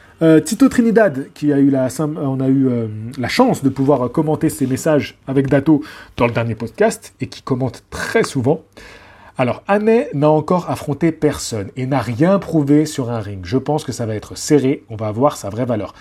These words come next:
Tito Trinidad, ne sois pas si sévère quand tu mets un commentaire. Parce que dire « n'a affronté personne et n'a rien prouvé », ce sont des termes qui sont beaucoup trop forts par rapport à ta pensée. Je vois ce que tu veux dire,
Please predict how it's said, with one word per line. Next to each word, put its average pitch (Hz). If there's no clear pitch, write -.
Tito -
Trinidad, 175
ne 151
sois 156
pas 127
si -
sévère 104
quand -
tu -
mets 139
un 135
commentaire. 110
Parce 143
que 196
dire « 208
n'a 156
affronté 151
personne 151
et 139
n'a 131
rien 127
prouvé », 143
ce -
sont 233
des 156
termes 180
qui 143
sont 151
beaucoup 156
trop -
forts 156
par 139
rapport 147
à 135
ta 123
pensée. 123
Je 131
vois 214
ce 262
que -
tu -
veux 127
dire, -